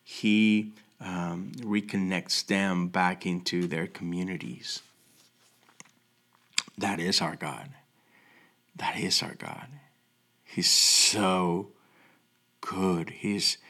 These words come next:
so merciful. Hmm. And so, yeah, just an invitation for us, an open invitation for us. Who are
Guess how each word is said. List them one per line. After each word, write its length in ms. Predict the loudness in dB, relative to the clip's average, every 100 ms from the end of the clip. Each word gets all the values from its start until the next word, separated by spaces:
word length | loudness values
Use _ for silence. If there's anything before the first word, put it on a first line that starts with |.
| -20 -20 -12
so 600 | 0 2 4 6 4 4
merciful. 1040 | 2 0 0 2 2 0 -4 -8 -10 -14 _ _ _ _ _ _ _ _ -16
Hmm. 240 | -10 -6 -6 -10 _ _ _ _ _ _ _ _ -6 -6 -20 -4
And 100 | 2
so, 680 | 6 8 8 8 6 2 -2 _ _ _ _ _
yeah, 420 | 0 2 2 -2 -12 _ _ _ _ _ _ _ -2
just 340 | 4 4 4
an 160 | 4 4
invitation 720 | 2 0 -2 0 0 2 0
for 240 | -4 -8 -4
us, 320 | 0 2 0 -2
an 100 | 0
open 280 | 0 2
invitation 400 | 0 0 -2 -4
for 120 | -4 -2
us. 200 | -2 -6 -12 -18 -20 -20 -10 4
Who 220 | 6 8
are 340 | 8 4 2